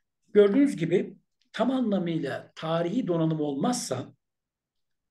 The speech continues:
e, o boşluklar bu şekilde, e, hayali, e, ins-, şeyler, bilgilerle dolduruluyor. Ve tabii ki bunların bir karşılığı yok ama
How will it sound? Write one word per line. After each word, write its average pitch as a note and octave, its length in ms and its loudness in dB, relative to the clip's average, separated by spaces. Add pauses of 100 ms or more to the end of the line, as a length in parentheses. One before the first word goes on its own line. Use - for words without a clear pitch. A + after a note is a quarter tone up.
(280)
e, D#3 120 -8
o A#3 220 0
boşluklar G3+ 560 2
bu A3 60 -6
şekilde, G3 640 -2 (720)
e, E3+ 80 -4
hayali, E3 880 2 (340)
e, D3+ 180 -6
ins-, F3 400 -4
şeyler, E3 400 0
bilgilerle F3+ 460 4
dolduruluyor. B2+ 600 -2 (920)
Ve G#3 100 4
tabii B3+ 280 2
ki E3+ 160 -4
bunların G#3 320 2
bir G3 80 0
karşılığı F3+ 400 0
yok D#3 200 0
ama F#3+ 360 -4